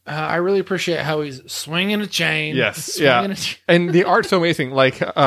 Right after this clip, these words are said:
Speaker 1: Aaron Cooter's art is incredible.
Speaker 2: and, like, the scale of the demons and, like, the hellfire and everything was so great, uh, in this.
Speaker 1: It felt like real hellfire.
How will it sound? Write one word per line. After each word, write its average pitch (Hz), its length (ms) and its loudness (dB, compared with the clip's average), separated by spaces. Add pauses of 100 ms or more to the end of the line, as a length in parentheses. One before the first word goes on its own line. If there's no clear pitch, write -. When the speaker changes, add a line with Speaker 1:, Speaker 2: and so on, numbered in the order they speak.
(160)
Speaker 1:
Aaron 349 120 -8
Cooter's 269 260 -8
art 214 180 -4
is 160 80 -10
incredible. 165 840 0
Speaker 2:
and, 131 100 -12
like, 151 400 0
the 151 140 -4
scale 147 460 2
of 139 80 -2
the 123 60 -4
demons 127 580 -4
and, 131 140 -10
like, 117 280 -2
the 131 120 -2
hellfire 127 440 2
and 120 80 0
everything 117 300 -2
was 113 140 -4
so 131 200 2
great, 98 300 -8 (360)
uh, 110 300 -12
in 117 120 -16
this. - 280 -20 (160)
Speaker 1:
It 190 120 -4
felt 294 220 0
like 247 160 -2
real 185 260 0
hellfire. 147 560 -2